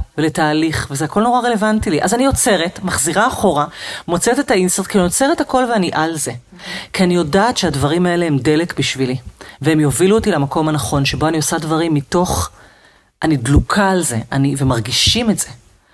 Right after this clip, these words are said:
לעומת זאת, להכריח את עצמי לעשות דברים שלא בא לי, כי אחר כך יבוא לי, אני עושה נורא מעט. אני מעדיפה לעשות את זה ככה, וזה גם הולך מאוד קשה עם פרפקציוניזם, אימפולסיביות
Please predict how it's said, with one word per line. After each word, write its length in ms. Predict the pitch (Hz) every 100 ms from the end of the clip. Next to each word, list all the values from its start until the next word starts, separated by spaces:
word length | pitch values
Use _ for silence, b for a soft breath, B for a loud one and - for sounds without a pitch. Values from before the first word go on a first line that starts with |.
| B B B
לעומת 340 | 160 170 185 220
זאת, 180 | 269 190
להכריח 520 | 147 - 185 262 -
את 60 |
עצמי 260 | 208 - 156
לעשות 360 | 143 143 208 190
דברים 280 | 185 196 190
שלא 320 | 190 170 180
בא 220 | 175 175
לי, 140 | 202 202
כי 160 | -
אחר 340 | 147 - 175 190
כך 240 | 202 -
יבוא 320 | 160 139 190
לי, 200 | 233 269 277 - - - B B B B B B B B B _ -
אני 160 | 180
עושה 260 | 185 - 208
נורא 320 | 196 160 185
מעט. 460 | 202 196 160 - - - - - _ _ _ -
אני 140 | 175
מעדיפה 560 | 185 156 180 185 - 233 196 - _ _ _ _ -
לעשות 440 | 165 165 - 208
את 60 | 208
זה 80 | 180
ככה, 420 | - 170 - 220 - - _ 147
וזה 160 | 143
גם 120 | 143 135 -
הולך 420 | 170 180 185 -
מאוד 200 | 160 175
קשה 220 | 202 190
עם 80 | 165
פרפקציוניזם, 760 | 156 143 156 - 127 139 139 113 -
אימפולסיביות 1040 | 135 135 131 - 185 190 185 156 - -